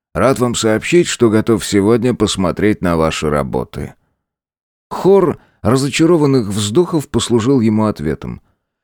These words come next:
Не то, чтобы когда-то происходило иначе, и в назначенное время контрольная работа отменялась,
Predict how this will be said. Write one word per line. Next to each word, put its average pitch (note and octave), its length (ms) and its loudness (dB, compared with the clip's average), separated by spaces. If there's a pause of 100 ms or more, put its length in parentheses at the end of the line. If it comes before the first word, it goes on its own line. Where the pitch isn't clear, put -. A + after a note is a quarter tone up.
(120)
Не E3 160 4
то, D3 320 2
чтобы A2 520 2
когда-то A2 500 0
происходило A#2+ 600 0
иначе, E3+ 460 0
и G2+ 100 2
в E2+ 80 -4
назначенное A2 600 -2
время A2 260 2
контрольная A2 540 0
работа A2+ 340 0
отменялась, G#2+ 580 -2